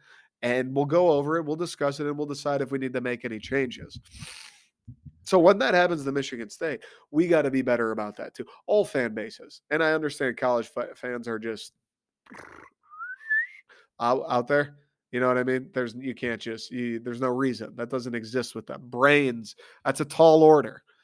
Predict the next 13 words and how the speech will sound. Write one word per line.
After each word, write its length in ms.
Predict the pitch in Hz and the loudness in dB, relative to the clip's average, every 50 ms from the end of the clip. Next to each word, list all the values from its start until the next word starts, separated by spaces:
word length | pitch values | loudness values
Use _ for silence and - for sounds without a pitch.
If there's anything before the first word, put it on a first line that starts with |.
| _ _ _ _ | _ _ _ _
You 100 | - 131 | -2 0
understand? 580 | 135 135 131 - - 135 135 139 143 143 143 - - _ _ _ _ _ _ 139 123 - - | 0 0 0 0 0 2 2 2 2 0 -4 -10 -20 _ _ _ _ _ _ -20 -12 -6 -4
But 180 | 151 143 147 | -4 -4 -2
we 140 | 151 175 165 | -4 -6 -2
gotta 240 | 151 160 147 139 127 | 0 2 2 2 0
be 120 | 131 123 | 0 -2
better 300 | 117 120 117 117 113 113 | -2 0 -2 0 -2 -4
about, 240 | 110 113 110 107 110 | -4 -6 -8 -8 -8
"You 140 | 113 120 127 | -10 -10 -8
got 260 | 147 160 160 151 151 | -8 -8 -10 -10 -10
your 160 | 151 135 127 | -10 -10 -8
ass 180 | 131 139 139 139 | -8 -8 -8 -8
beat. 340 | - 127 131 139 - - | -6 -6 -4 -4 -6 -8